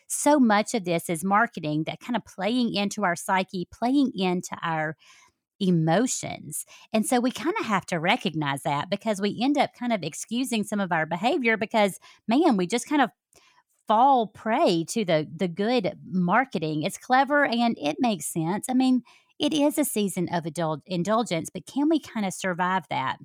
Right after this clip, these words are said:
Quick side note here. If you work in food service, things have changed so much. God bless you. I know you've gotta be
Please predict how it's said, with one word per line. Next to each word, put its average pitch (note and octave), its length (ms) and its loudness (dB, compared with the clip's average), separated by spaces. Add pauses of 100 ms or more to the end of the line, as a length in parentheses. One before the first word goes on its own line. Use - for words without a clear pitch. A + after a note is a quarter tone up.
(1500)
Quick C4+ 220 2
side G3 300 -2
note F#3 240 -2
here. E3 380 -6 (340)
If C#4 260 2
you D4 140 2
work F#3 440 0 (300)
in B3+ 180 4
food G3+ 260 -2
service, E3 680 -6 (1040)
things C#4+ 220 2
have C#4 120 -4
changed E3+ 360 0
so F#3+ 220 -2
much. D3+ 420 -4 (180)
God B3+ 280 2
bless D#3 360 -6
you. D3+ 240 -6
I G#3+ 120 2
know A3 200 4
you've A#3 240 0
gotta F#3 220 -2
be E3 240 -2